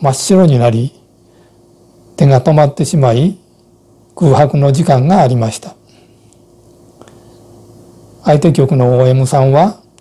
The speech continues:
こちらの状況が分かったのか、速度を落とし、繰り返し送信していただきました。そして、双方のキューティーエイチと名前の交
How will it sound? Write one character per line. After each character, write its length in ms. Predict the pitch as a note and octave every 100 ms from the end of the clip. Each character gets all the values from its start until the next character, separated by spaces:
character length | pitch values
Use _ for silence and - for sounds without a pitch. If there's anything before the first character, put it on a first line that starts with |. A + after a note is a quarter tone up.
| _ _ _ _ _ _ -
こ 120 | C#3+
ち 100 | D#3
ら 120 | C#3+
の 120 | D3
状 200 | C#3+ E3
況 280 | E3 D#3 D3+
が 160 | D#3+ C#3+
分 120 | E3
か 100 | D#3+
っ 100 | -
た 140 | C#3+
の 120 | B2
か、 240 | A2+ - - _ _ _ _ _ _
速 380 | - F3 E3+ D3+
度 100 | C3+
を 140 | B2+
落 80 | C3+
と 100 | C#3
し、 340 | - D3+ F#3 - _ _ -
繰 140 | D#3+
り 100 | D3+
返 300 | D#3+ E3 C#3+
し 300 | - D#3 A3
送 260 | - E3 C#3+
信 280 | - C#3+ C3
し 60 |
て 160 | - D3
い 40 |
た 140 | C3 C3
だ 120 | B2+
き 100 | C#3
ま 140 | B2 A2+
し 80 |
た。 180 | - B2+ - _ _ _ _ _ _ _ _ - - - _ - - - - - - -
そ 200 | - D#3
し 60 | C3
て、 340 | - D#3 G#3+ - _ _ _ _ _
双 300 | - G3+ F#3
方 220 | C#3+ C3+ B2
の 280 | A#2+ B2+ -
キ 120 | D#3+
ュ 100 | D#3
ー 40 |
テ 140 | D3 D#3+
ィ 80 | C#3+
ー 40 |
エ 20 | C#3
イ 100 | C#3
チ 140 | -
と 140 | E3
名 140 | C#3+ C3
前 260 | C3 B2+ B2
の 380 | D3 F#3+ - -
交 200 | D#3